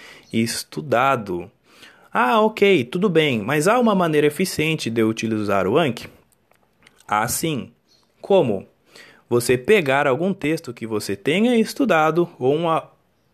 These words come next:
um assunto que você esteja familiarizado e criar um baralho no Anki para relembrar aquilo. Há alguma alternativa que eu possa, é,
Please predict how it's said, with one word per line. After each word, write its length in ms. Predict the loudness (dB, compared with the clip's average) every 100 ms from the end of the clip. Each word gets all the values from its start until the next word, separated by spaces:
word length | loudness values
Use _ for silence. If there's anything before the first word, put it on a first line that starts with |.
| -4
um 180 | 0 2
assunto 500 | 0 -4 -4 -4 -6
que 160 | -2
você 300 | 0 0 0
esteja 420 | -2 -2 -2 0
familiarizado 920 | 0 0 0 0 0 2 2 0 -4 -14 _ -20 -20 -20 _
e 80 | -8
criar 340 | 0 2 2 2
um 100 | 2
baralho 420 | 0 2 2 0
no 160 | 0 0
Anki 320 | 0 -4 -8
para 320 | -4 -2 0
relembrar 880 | 0 0 2 0 2 0 -2 -8 -8
aquilo. 1080 | -6 -6 -10 -2 4 4 6 6 4 2 -4 _ _ -20 -20 -20 -20 -20 _ 0
Há 140 | 2
alguma 420 | 2 0 0 0
alternativa 680 | 0 -2 -4 -6 -6 -2 -2
que 360 | 0 -2 -2 -4 _ _ -2
eu 140 | -2
possa, 680 | 0 2 2 2 0 -2 -4 _ -20 -20 -2
é, 500 | 2 4 2 0